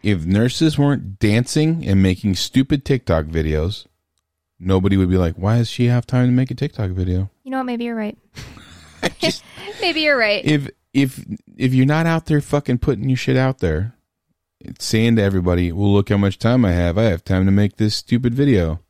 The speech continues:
Speaker 2: They probably shouldn't be making them at work. I will give you that.
Speaker 1: Okay.
Speaker 2: That kind of really irritates me.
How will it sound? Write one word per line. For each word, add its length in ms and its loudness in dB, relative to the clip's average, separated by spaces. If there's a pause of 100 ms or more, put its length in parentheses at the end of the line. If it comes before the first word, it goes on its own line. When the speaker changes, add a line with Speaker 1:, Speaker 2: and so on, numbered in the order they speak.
(140)
Speaker 2:
They 100 -2
probably 340 -4
shouldn't 340 -8
be 120 -6
making 320 -4
them 120 -4
at 100 -10
work. 240 -8
I 120 -4
will 140 -4
give 200 -4
you 120 -4
that. 280 -6 (260)
Speaker 1:
Okay. 160 0
Speaker 2:
That 240 -6 (600)
kind 420 -6
of 140 -6
really 280 -6
irritates 480 -16
me. 220 -18